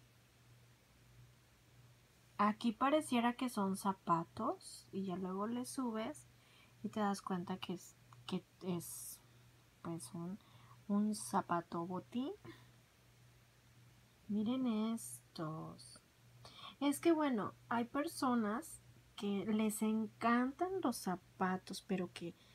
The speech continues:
tienen un montón. Entonces, ya cuando eres así que te encantan los zapatos y que tienes colección, <laughs> pues ahora sí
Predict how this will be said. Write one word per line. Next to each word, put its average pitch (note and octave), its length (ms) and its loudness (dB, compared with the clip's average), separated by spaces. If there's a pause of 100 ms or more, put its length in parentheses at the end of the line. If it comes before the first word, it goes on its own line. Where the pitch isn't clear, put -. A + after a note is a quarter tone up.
(580)
tienen B3 400 8
un A#3 200 6
montón. G#3 760 4
Entonces, G#3+ 440 2
ya A#3 140 6
cuando C#4+ 340 4
eres A#3+ 240 2
así C4 260 -2
que - 180 -4
te - 140 0
encantan F#3+ 720 -2
los D4+ 160 -4
zapatos F#3 680 -4
y B3+ 80 -2
que - 280 -4 (800)
tienes G3+ 400 -2
colección, G3 800 -2 (400)
<laughs> - 360 -18
pues A3+ 180 2
ahora G#3 280 6
sí G3+ 380 0